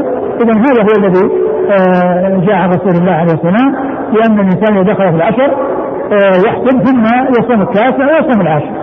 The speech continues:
من أجل مخالفة أهل الكتاب في إضافة التاسع إلى العاشر.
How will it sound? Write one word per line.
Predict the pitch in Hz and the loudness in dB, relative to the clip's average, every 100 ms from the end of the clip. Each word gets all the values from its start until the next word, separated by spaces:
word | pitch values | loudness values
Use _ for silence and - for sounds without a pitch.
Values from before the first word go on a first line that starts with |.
| - - - - - - 220 | -8 -8 -10 -10 -10 -8 -2
من | 226 | 0
أجل | 214 185 214 339 - - - 208 | 2 2 2 0 -2 -4 -4 -4
مخالفة | 185 202 196 196 208 | 0 0 0 0 0
أهل | 180 | 0
الكتاب | 185 196 180 165 - - - - | 0 0 0 -2 -4 -6 -6 -4
في | 202 233 | -2 0
إضافة | 190 165 156 | 0 0 0
التاسع | 165 185 165 170 165 | -2 -2 0 0 0
إلى | |
العاشر. | 147 143 139 - | 0 0 -4 -6